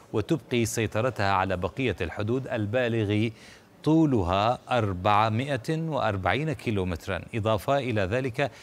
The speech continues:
اتفق الجانبان على بقاء الوضع القائم كما هو في منطقة ما يسمى بعملية نبع السلام التي تغطي بلدتي تل أبيض ورأس العين على عمق اثنين وثلاثين كيلومترا داخل الأراضي السورية.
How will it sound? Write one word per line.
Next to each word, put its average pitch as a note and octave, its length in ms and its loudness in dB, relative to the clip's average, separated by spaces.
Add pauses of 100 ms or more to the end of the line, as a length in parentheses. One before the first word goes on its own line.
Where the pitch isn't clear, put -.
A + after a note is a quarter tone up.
(180)
اتفق - 420 -2
الجانبان G2+ 580 0
على F2+ 180 2
بقاء G#2+ 360 -2
الوضع F#2+ 360 0
القائم C#3 920 -2
كما E3+ 220 2
هو F#2 300 0
في G2+ 340 -2 (440)
منطقة G#2+ 640 -2
ما G#2+ 120 -2
يسمى G2 400 -2
بعملية F2+ 640 0
نبع G2+ 240 0
السلام G#2+ 460 0 (520)
التي A2 300 0
تغطي A2+ 540 0
بلدتي G2 500 -2
تل F#2+ 220 -4
أبيض G#2 300 -2
ورأس F2+ 360 -4
العين G2+ 340 -2
على G2 200 -2
عمق A2+ 280 -2
اثنين G#2 400 -4
وثلاثين G2 540 -4
كيلومترا G#2+ 680 -4 (400)
داخل C3+ 340 0
الأراضي F2+ 460 -2
السورية. F2 520 -10